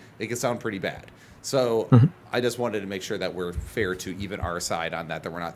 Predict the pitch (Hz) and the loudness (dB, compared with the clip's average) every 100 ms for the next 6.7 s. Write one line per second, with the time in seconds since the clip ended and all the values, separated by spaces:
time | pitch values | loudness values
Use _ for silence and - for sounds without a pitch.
0 | - 90 80 95 85 85 80 90 82 80 | -10 -10 -8 -6 -6 -8 -6 -6 -6 -8
1 | 78 73 69 - 90 87 92 - - 82 | -10 -12 -12 -12 -10 -8 2 6 6 2
2 | 80 82 - 78 76 - 160 - - 190 | -10 -12 -10 -12 -8 2 4 4 4 10
3 | 226 214 170 147 147 127 107 - 139 127 | 12 12 10 10 8 8 2 2 8 10
4 | 117 120 113 101 - - - 139 131 127 | 10 10 6 6 0 -6 2 6 8 8
5 | 131 120 90 101 104 120 139 - _ - | 6 4 2 6 6 6 0 -6 _ 2
6 | 127 120 113 113 123 151 - | 6 8 6 6 6 6 -2